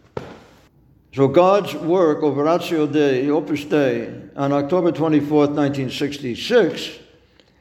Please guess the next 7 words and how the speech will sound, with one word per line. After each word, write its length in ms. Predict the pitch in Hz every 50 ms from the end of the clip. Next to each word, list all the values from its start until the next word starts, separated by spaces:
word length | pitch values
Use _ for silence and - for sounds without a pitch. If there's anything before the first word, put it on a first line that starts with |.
| _ _ _ _ _ -
he 120 | 139 139 143
explained, 1040 | 139 127 135 - - 185 151 151 156 160 151 151 143 135 135 127 117 120 123 - - - _ _ -
quote, 420 | - 165 160 139 131 - - -
"In 220 | 175 160 156 151
my 260 | 147 143 139 131 127 131
sixty-fifth 960 | - - - 196 190 - - - 170 135 135 135 - - 175 170 - - -
year, 680 | 151 131 147 160 151 139 123 131 147 135 143 - -